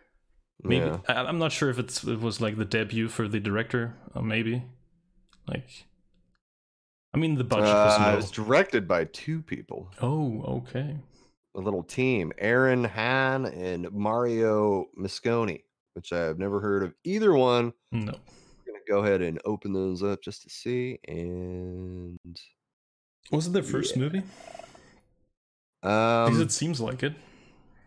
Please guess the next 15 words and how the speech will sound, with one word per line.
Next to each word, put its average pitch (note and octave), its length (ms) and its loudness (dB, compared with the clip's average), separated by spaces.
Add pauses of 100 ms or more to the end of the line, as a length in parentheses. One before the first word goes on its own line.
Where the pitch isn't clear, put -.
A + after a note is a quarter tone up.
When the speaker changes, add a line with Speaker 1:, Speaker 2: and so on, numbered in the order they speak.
(160)
Speaker 2:
well, G#2 160 0
they G#2 100 6
had B2 120 6
a G#2 100 2 (300)
T A2 240 -2
V F#2 180 -2
movie, E2 500 -6 (380)
miniseries. E2 680 -2
It F2 60 -12
says F#2+ 200 -4
miniseries F2 580 -4
called D#2+ 180 -4
The D2+ 80 -4
Vault. D#2 540 -4 (1500)
Um, G1+ 640 -10